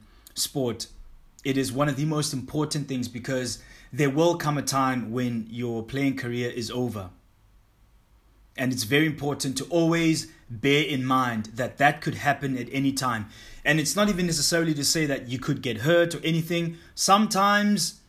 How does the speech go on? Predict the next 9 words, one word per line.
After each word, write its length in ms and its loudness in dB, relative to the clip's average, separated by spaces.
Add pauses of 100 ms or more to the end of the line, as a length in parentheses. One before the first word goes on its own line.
(440)
it 80 4
just 200 0
happens 420 0
where 120 0
you 100 -2
just 220 -2
go 220 0
off 100 -4
form 480 -2